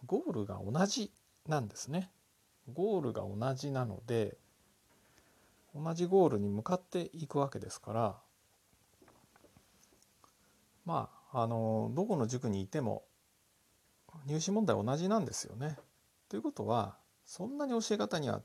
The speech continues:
大差がない。覚えなければいけない知識に違いはないんですね。でも、教え方の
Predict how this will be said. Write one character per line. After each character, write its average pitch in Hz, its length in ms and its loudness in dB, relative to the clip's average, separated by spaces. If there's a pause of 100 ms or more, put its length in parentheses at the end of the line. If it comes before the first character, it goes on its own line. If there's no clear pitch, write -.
大 160 200 0
差 - 100 -6
が - 80 -10
な 101 160 -8
い。 92 80 -12 (840)
覚 147 280 2
え 165 40 2
な 127 140 4
け 104 120 -4
れ 104 100 -2
ば 98 140 -4
い 101 80 -4
け 156 140 -6
な 143 140 0
い 143 80 -4
知 165 160 -6
識 - 360 -6 (460)
に 131 60 -6
違 - 180 -6 (160)
い - 20 0
は 165 100 2
な 147 140 2
い 143 60 0
ん 101 80 -4
で - 80 -14
す - 120 -14
ね。 131 160 -8 (880)
で 185 180 0
も、 160 200 0 (1120)
教 107 240 0
え - 20 -2
方 95 240 -6
の 95 200 -6